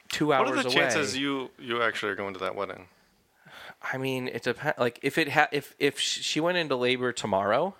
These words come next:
Speaker 1: I think I, I have a pretty good shot of going. If she's, like, super late,
Speaker 2: Mm-hmm.
Speaker 1: then I probably have a pretty good shot of going. If she hasn't delivered by the date,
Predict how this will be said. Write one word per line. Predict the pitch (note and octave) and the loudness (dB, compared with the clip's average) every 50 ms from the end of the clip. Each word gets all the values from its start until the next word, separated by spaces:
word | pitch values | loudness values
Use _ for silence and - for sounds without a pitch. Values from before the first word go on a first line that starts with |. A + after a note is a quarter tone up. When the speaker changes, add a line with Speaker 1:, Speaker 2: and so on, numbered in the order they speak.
| _ _ _ _ _ _ _ _ _ _ _ _ _ _ - | _ _ _ _ _ _ _ _ _ _ _ _ _ _ 0
Speaker 1:
I | - C3 | 2 2
think | C3+ - D#3 C#3 C3 | 2 2 0 2 4
I, | A#2+ A#2 A2 - - | 4 4 2 0 0
I | A2+ | 2
have | A2+ G#2+ | 2 2
a | G2+ | 0
pretty | - - A2 G2 | -2 -4 -2 -2
good | G2+ G2 | -2 0
shot | - - G#2+ F#2 | 2 2 2 2
of | F#2 - | 2 -2
going. | - G2+ - - - - - - _ _ _ _ _ - - - _ _ _ _ _ _ _ _ _ _ _ _ - | -4 -4 -4 -4 -6 -12 -16 -20 _ _ _ _ _ -20 -20 -20 _ _ _ _ _ _ _ _ _ _ _ _ 2
If | C#3 B2+ A#2 - | 2 2 2 2
she's, | - - C3 A#2+ A2+ A2 G#2+ G#2 - - - | -2 -2 -2 0 0 0 0 -2 -2 -4 -6
like, | - C3+ A2 A2+ G#2+ - - | -6 -2 0 0 0 0 -2
super | - - - - A#2+ - - A#2 G#2 | -4 -2 2 2 0 2 2 0 0
late, | G2+ G2+ G#2+ G#2+ B2 - - - - - - - | 2 2 2 2 2 0 -2 -6 -8 -10 -10 -12
Speaker 2:
Mm-hmm. | C3 A#2 G2+ G2+ G#2 G2 F#2 _ _ _ _ _ _ _ _ _ | -12 -12 -12 -14 -16 -18 -20 _ _ _ _ _ _ _ _ _
Speaker 1:
then | - A2 A2+ A#2 | 0 2 2 2
I | A#2 | 2
probably | A2 - A#2 A2 G#2+ G#2 | 2 2 2 2 4 2
have | G#2+ G2+ | 0 -2
a | G2 | -2
pretty | - G#2 G2+ G2 | -2 -2 0 0
good | G2 G2 | -2 -2
shot | - - G2+ G2+ | 0 0 0 0
of | G2 - - | 0 -4 -4
going. | - A2+ - - - - - _ _ _ _ _ _ _ _ _ _ _ _ _ _ _ _ _ _ _ _ _ _ _ _ _ - | -2 -2 -2 -2 -4 -10 -14 _ _ _ _ _ _ _ _ _ _ _ _ _ _ _ _ _ _ _ _ _ _ _ _ _ -2
If | - B2 B2+ B2 - - | 0 0 0 0 -2 -4
she | - - C3 B2+ | -2 2 2 2
hasn't | A#2 C3 C3 C#3+ D3 E3 D3 - | 6 6 6 4 4 0 -4 -2
delivered | C#3 B2+ B2 B2+ B2 B2 A#2+ A2+ - - | -2 0 2 2 2 2 0 0 4 4
by | A#2+ A2+ A2+ A#2 A#2 A2+ | 4 6 6 4 2 0
the | G#2+ A2 G#2 | -2 -4 -6
date, | G2+ - B2 B2 A#2 G#2+ G2 F#2+ - - - | -2 2 2 2 2 2 -2 -6 -8 -10 -10